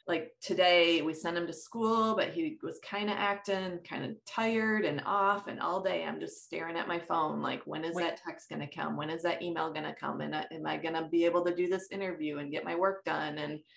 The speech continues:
Speaker 1: people just don't, un-, and I, yes, I get that you get that with typical kids too, but if Luke comes home, it is me beside him twenty-four seven. It's different than, like,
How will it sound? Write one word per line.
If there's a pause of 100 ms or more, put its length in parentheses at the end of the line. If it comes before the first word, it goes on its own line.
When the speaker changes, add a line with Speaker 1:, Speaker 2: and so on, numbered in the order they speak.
(640)
Speaker 1:
people
just
don't,
un-,
and
I,
yes,
I
get
that
you
get
that
with
typical
kids
too,
but
if
Luke
comes
home, (520)
it
is
me
beside
him
twenty-four
seven. (100)
It's
different
than,
like,